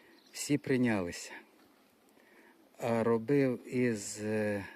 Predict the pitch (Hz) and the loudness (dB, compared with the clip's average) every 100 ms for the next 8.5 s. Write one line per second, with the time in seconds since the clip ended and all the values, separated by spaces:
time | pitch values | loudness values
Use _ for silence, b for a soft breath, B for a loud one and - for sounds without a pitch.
0 | B 110 110 - 120 143 156 143 - - | B -4 -4 -2 2 2 2 0 -6 -4
1 | 120 110 107 107 107 120 104 104 95 107 | -2 -2 0 0 2 0 0 -2 -2 -4
2 | 101 - 107 98 - 101 98 98 98 85 | -6 -4 0 -2 -2 -6 -4 -2 -4 -6
3 | 80 B B B B B B B - 160 | -12 B B B B B B B -2 -2
4 | - 131 - 143 - 127 110 104 - 117 | 0 -2 0 0 0 -4 -4 -4 -2 -2
5 | 101 98 110 113 - 95 85 78 78 - | -2 -4 -4 -6 -8 -10 -10 -14 -20 -20
6 | - - _ _ _ _ b b b b | -20 -20 _ _ _ _ b b b b
7 | b _ - - - - _ 151 135 104 | b _ -20 -20 -20 -20 _ 0 0 0
8 | 95 123 117 101 101 | -4 -2 -2 -2 -4